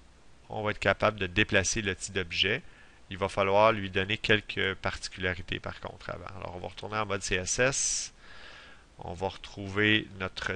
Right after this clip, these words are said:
titre site qui est ici. Et on va lui donner une position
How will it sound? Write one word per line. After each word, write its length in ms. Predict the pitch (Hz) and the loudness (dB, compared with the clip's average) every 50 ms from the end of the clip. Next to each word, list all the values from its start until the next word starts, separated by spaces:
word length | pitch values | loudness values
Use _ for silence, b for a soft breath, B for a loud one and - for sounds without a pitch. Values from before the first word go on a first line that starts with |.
| - - | -6 -4
titre 440 | - - - 104 - - - 98 | -4 -2 -2 -2 -4 -6 -6 -4
site 520 | 87 - - - - - - - - - - | -2 0 0 0 0 -2 -4 -4 -8 -10 -8
qui 140 | - - 107 | -4 -6 -6
est 100 | 98 - | -4 -2
ici. 380 | - - - - 123 151 214 B B B B B B B B - | -2 0 0 0 -2 -2 -4 B B B B B B B B 6
Et 240 | 123 135 139 - - | 8 8 8 4 0
on 100 | 101 104 | -4 -2
va 140 | 98 104 107 | 0 2 2
lui 80 | 107 | 4
donner 240 | 101 104 101 104 120 | 4 4 4 4 2
une 120 | 131 123 | -2 -2
position 720 | - - 113 107 101 95 - - - 107 104 101 117 135 | -6 -8 -6 -4 -4 -2 -2 0 2 4 4 2 2 -2